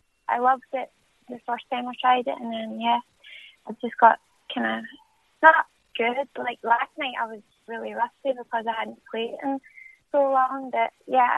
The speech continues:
I love it. Uh, quite frustrating game, but at the same time it kinda plays good into the, the fighting game with trying to stay calm and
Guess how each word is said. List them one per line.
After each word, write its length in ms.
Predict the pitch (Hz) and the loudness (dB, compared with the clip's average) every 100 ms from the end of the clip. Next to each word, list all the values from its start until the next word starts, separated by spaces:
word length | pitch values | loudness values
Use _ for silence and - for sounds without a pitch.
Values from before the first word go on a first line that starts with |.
| 156 | 2
I 40 | 269 | 2
love 260 | 262 233 | 2 2
it. 100 | 247 - _ - | 0 -2 _ -6
Uh, 320 | 233 226 220 - _ _ _ _ - | -2 -2 -6 -12 _ _ _ _ -2
quite 180 | 269 285 | 0 0
frustrating 600 | - 247 - 254 - 240 | -8 -12 -10 -12 -10 -8
game, 340 | 247 254 262 262 | 0 0 0 0
but 180 | 226 - - | 2 2 -2
at 100 | - | -8
the 80 | - - | -6 -4
same 160 | 247 | -4
time 320 | 233 233 233 226 | -2 -2 -2 -8
it 80 | - | -10
kinda 340 | 240 233 226 214 - - _ _ - | -6 -4 -4 -6 -14 -20 _ _ 2
plays 260 | 262 247 208 _ _ - | 4 4 0 _ _ -4
good 180 | 233 233 | -2 0
into 360 | 233 - 226 | -2 -2 -4
the, 360 | 220 220 214 220 _ _ _ - | -2 -2 -2 -4 _ _ _ -6
the 120 | - - | -4 2
fighting 460 | 233 240 - 247 240 | 4 4 -2 -6 -2
game 260 | 247 240 | -2 -2
with 200 | 226 226 - - _ _ _ - | -4 -6 -6 -20 _ _ _ 2
trying 300 | 240 233 220 | 4 4 2
to 60 | - | -4
stay 240 | 247 233 - | -2 -2 -2
calm 380 | 233 226 233 226 | 0 0 0 -4
and 160 | 220 | -8